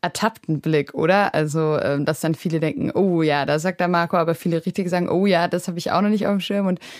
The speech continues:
„Du, du, du, ja, daran hab ich auch noch nicht gedacht“, ist wahrscheinlich auch oft so der Fall, oder? Dass man, dass dann viele sich so, ja, ertappt fühlen und im besten Fall dann aber sagen, „Okay, lass es uns angehen.“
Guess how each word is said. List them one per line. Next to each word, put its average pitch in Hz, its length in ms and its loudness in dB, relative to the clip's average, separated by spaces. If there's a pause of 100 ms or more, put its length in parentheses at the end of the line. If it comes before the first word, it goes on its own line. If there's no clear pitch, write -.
(140)
„Du, 277 180 2
du, 262 100 4
du, 226 180 2
ja, 214 300 0
daran 196 320 0
hab 180 80 0
ich - 140 -4
auch 180 100 2
noch 214 80 4
nicht 233 160 0
gedacht“, 208 280 0
ist 202 140 -4
wahrscheinlich 185 460 0
auch 196 120 2
oft - 300 -4
so 143 120 -2
der 135 120 -2
Fall, 131 260 -4
oder? 160 200 -2
Dass 160 160 -6
man, 175 100 -6
dass 151 220 -6
dann 160 160 -2
viele 170 260 -2
sich 165 180 -2
so, 160 260 0 (640)
ja, 185 320 2 (460)
ertappt 202 380 -2
fühlen 240 280 4
und 208 100 6
im 175 80 2
besten 180 300 2
Fall 180 180 2
dann 175 120 2
aber 170 180 4
sagen, 170 200 0
„Okay, 170 540 0 (100)
lass 156 180 -2
es 165 160 -8
uns 160 140 -2
angehen.“ 143 520 -2